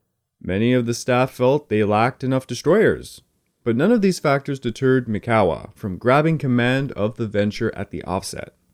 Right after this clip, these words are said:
Mikawa departed Rabaul around seven forty P M on August the seventh, taking direct command of the striking force that comprised of five heavy cruisers,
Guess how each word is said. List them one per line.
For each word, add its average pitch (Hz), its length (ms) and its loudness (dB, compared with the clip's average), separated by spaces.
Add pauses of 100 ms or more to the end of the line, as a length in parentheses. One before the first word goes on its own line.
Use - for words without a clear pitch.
(600)
Mikawa 180 400 2
departed 160 400 2
Rabaul 95 520 2
around 85 280 -4
seven 139 280 -2
forty 135 260 0
P 113 260 -2
M 117 140 0
on 98 180 -4
August 180 360 -4
the 110 60 -12
seventh, 69 540 -8 (400)
taking 139 280 0
direct 165 380 2
command 131 380 2
of 98 80 -4
the 98 80 -8
striking 104 460 0
force 85 320 -6
that - 120 -12
comprised 165 680 0
of - 160 -10
five 160 420 0
heavy 120 200 -4
cruisers, 151 600 0